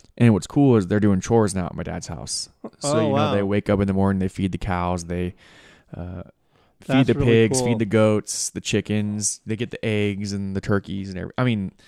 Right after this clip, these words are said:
Speaker 2: <laughs>
Speaker 1: I'm so envious of that. You know, I want
Speaker 2: Yeah.
Speaker 1: my daughter to experience that 'cause that's what I grew up doing.
Speaker 2: Well, Summers, man. Take her out there
Speaker 1: Oh, yeah,
Speaker 2: and,
Speaker 1: she's
Speaker 2: and
Speaker 1: going
Speaker 2: have her,
Speaker 1: to.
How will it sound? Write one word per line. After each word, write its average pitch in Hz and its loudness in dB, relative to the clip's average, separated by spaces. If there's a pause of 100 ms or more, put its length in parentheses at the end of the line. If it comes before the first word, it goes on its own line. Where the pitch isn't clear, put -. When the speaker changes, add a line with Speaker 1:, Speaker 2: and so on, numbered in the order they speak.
(220)
Speaker 2:
<laughs> - -16
Speaker 1:
I'm 120 0
so 120 2
envious 95 -4
of 92 -4
that. 90 -4
You - -8
know, 92 -2
I 92 -2
want 98 -2
Speaker 2:
Yeah. 120 0
Speaker 1:
my 117 0
daughter 87 -4
to 85 -10
experience 87 -8
that 87 -8
'cause 87 -8
that's 90 -6
what 85 -6
I 87 -4
grew 85 -2
up 78 -8
doing. 87 -4
Speaker 2:
Well, 127 -2
Summers, 147 -4
man. 123 -8 (300)
Take 127 -12
her 131 -10
out 123 -10
there 139 -4
Speaker 1:
Oh, 131 6
yeah, 113 6
Speaker 2:
and, 90 -4
Speaker 1:
she's - -4
Speaker 2:
and 92 -4
Speaker 1:
going 92 0
Speaker 2:
have - -4
her, 85 -2
Speaker 1:
to. 90 -6